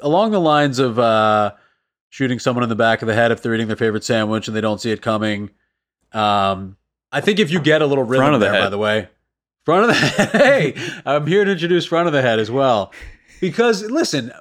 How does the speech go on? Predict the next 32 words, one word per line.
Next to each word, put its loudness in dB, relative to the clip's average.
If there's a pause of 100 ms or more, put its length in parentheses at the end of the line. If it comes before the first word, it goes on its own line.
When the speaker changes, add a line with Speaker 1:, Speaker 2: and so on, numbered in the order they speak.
Speaker 1:
well, -2
they 2
see -4
it 0
coming. -2
Now, -6
hold 0
on. 0 (440)
Um, 0 (1300)
no, 0
but -4
along 0
those -2
lines, -2
maybe, -6
um, -2 (1300)
you -8
can't -2 (340)
argue -2
that -4
you -2
actually 0
care 0
about 0
stuff 0
that -8
won't -4
matter 0
till -4
after 0
you're -2
dead -2